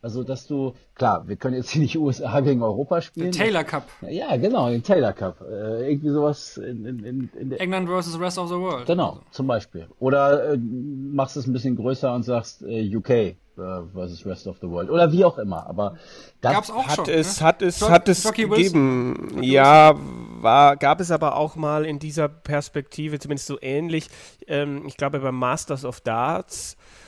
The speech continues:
Speaker 3: und beim R T L Seven Masters, was es ein einziges Mal gegeben hat, wurde sie dann bewusst so gespielt haben, dass am Ende, ähm, ein Finale zwischen einem Spieler aus England und Niederlande stattgefunden hat. Also es waren nur zwei Länder,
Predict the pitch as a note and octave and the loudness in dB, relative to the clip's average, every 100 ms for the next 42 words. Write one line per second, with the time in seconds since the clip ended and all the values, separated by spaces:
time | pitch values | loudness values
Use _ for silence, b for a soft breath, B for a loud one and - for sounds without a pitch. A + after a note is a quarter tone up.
0 | B - D#3 D#3+ D#3+ D#3 - D#3+ D3 - | B -8 -2 -2 0 0 0 -2 -2 -2
1 | E3+ E3 B2+ G#2+ G2+ - C3+ C#3+ C3+ B2+ | -4 -2 -4 -4 -6 -6 -6 -6 -8 -10
2 | C3 - C3+ C3+ C3+ B2+ B2 B2+ A#2+ A#2+ | -10 -8 -6 -4 -6 -8 -8 -6 -6 -6
3 | B2+ C#3 B2+ A#2 B2+ - b b b b | -6 -6 -4 -4 -4 -6 b b b b
4 | b B2+ C3 C3 C3+ C3 A#2+ B2 B2 A#2+ | b -6 -4 -4 -4 -2 -4 -4 -8 -8
5 | A#2+ E3+ - - C#3 D3+ C#3 - - D3+ | -4 -4 -6 -8 -6 -6 -8 -10 -12 -10
6 | E3+ E3 D3+ C#3+ C#3+ C#3 C3 A#2+ - C3 | -8 -6 -4 -4 -4 -6 -6 -8 -6 -6
7 | E3+ D#3+ E3 E3 D#3+ - C3 C3 C3 C3 | -4 -4 -2 -2 -4 -4 0 0 -2 -6
8 | C3 - C3+ - C3 B2 C3+ D3+ - D3 | -10 -6 -8 -6 -6 -4 -2 -4 -6 -12
9 | - D3 - C3 C3 - C#3+ C#3 - B2+ | -10 -8 -6 -6 -8 -10 -4 -4 -4 -6
10 | - - - C#3+ C#3+ C3+ C3+ B2+ C#3 D3 | -8 -14 -8 -4 -4 -4 -8 -6 -2 0
11 | B2 A2+ A2 G#2+ - _ - B2 - A#2+ | 0 -4 -6 -10 -14 _ -6 -6 -6 -12
12 | - G#2+ - G#2+ G#2+ - - G#2 G#2+ - | -10 -10 -10 -10 -12 -14 -12 -10 -10 -10
13 | - A2 A2 G#2 G#2+ A2 C#3 C3+ C3+ C3 | -8 -6 -6 -8 -4 -2 -2 -2 -2 -2